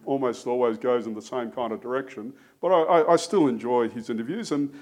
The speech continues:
one of the, one of the ones I particularly enjoyed was just a couple of weeks ago with Doctor Andrew Browning. Not sure if anyone heard John Anderson's interview with Doctor Andrew Browning, who was a, a medical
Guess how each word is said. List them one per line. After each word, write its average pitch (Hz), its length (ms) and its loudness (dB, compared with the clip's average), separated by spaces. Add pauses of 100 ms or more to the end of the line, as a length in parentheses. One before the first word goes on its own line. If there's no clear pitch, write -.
(200)
one 226 140 6
of 175 100 2
the, 143 100 6
one 185 380 0
of 156 60 0
the 127 60 2
ones 131 200 2
I 113 80 4
particularly 127 640 -2
enjoyed 135 360 -2
was 139 140 -8
just - 240 -16
a - 40 -12
couple 135 280 -4
of 123 60 -8
weeks 185 240 -2
ago 117 280 0
with 135 280 -6
Doctor 143 360 -4
Andrew 131 380 -6
Browning. 139 580 -6 (560)
Not - 160 -12
sure 131 120 -4
if 117 100 -12
anyone 127 360 -4
heard 127 340 -6
John 117 180 -10
Anderson's 117 540 -10
interview 117 320 -12
with 104 160 -14
Doctor 113 340 -6
Andrew 117 320 -4
Browning, 135 460 0
who 123 100 -6
was 120 240 -8
a, 117 200 0 (500)
a 127 60 -10
medical 139 600 -2